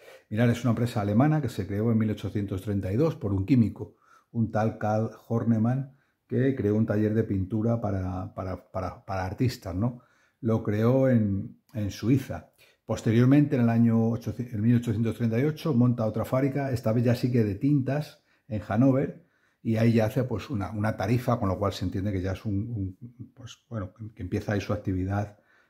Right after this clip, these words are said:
eh, ya, mm, por así decirlo, de manera oficial. Eh, luego, Günther Wagner, que yo creo que es la persona que quizá más se asocia a esta fábrica, eh, se incorpora como químico y jefe de la fábrica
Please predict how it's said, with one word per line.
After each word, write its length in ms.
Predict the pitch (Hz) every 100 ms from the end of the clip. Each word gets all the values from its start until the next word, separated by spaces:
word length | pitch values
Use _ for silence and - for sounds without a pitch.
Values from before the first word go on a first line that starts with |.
| _
eh, 180 | - 101
ya, 420 | 98 95 98 101 104
mm, 260 | 101 101 -
por 140 | 95
así 180 | - 107
decirlo, 380 | 98 - 104 101
de 100 | 90
manera 500 | 90 98 101 101 -
oficial. 720 | 113 104 90 117 101 95 - _ _ _ _ _ -
Eh, 300 | 117 110 101
luego, 440 | 104 156 175 208
Günther 480 | 117 98 143 120 113
Wagner, 360 | 143 156 143 143
que 140 | 104
yo 140 | 98 104
creo 120 | 110
que 60 |
es 80 | 113
la 140 | 107 107
persona 340 | 110 110 104
que 100 | 95
quizá 280 | 95 95 107
más 240 | 104 107
se 120 | -
asocia 640 | 98 - 120 - 104 98 113
a 60 |
esta 420 | 95 - 104 101
fábrica, 680 | 107 135 131 131 147 170 - _ _ _ -
eh, 300 | 107 104 92
se 160 | -
incorpora 520 | 98 101 95 127 123 95
como 320 | 95 90 101
químico 560 | 120 113 110 - 127
y 80 | 110
jefe 220 | - -
de 80 | 107
la 80 | 110
fábrica 720 | 120 131 131 123 156 160 -